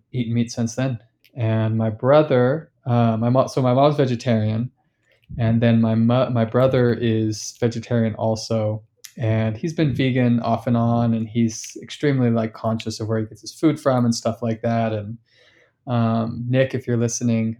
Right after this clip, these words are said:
um, this is my call to action for you. You better go fucking vegan. <laughs> But yeah, I mean, he, he eats meat. My, I have another brother, and he, he's, like, pescatarian, I think.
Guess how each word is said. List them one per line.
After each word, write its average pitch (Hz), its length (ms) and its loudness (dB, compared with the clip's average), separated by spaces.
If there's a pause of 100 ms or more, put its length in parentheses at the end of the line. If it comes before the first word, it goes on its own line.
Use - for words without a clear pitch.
um, 113 540 -4
this 117 200 -8
is 110 140 -10
my 113 480 -4
call 120 240 -2
to - 180 -8
action 117 300 -4
for 117 120 -6
you. 113 160 0
You 113 160 -2
better 113 200 -6
go 110 140 -8
fucking 117 380 -14
vegan. 117 380 -16 (300)
<laughs> - 160 -2 (1700)
But 131 280 6
yeah, 127 280 8
I 139 60 2
mean, 135 200 2
he, 135 340 0
he 135 160 0
eats 127 160 -6
meat. 123 340 2
My, 139 240 6
I 135 60 2
have 151 100 4
another 135 240 4
brother, 123 380 4
and 117 240 0
he, 120 680 2 (140)
he's, 165 240 -4
like, - 240 -4
pescatarian, 139 640 -4
I 208 80 -2
think. 226 440 0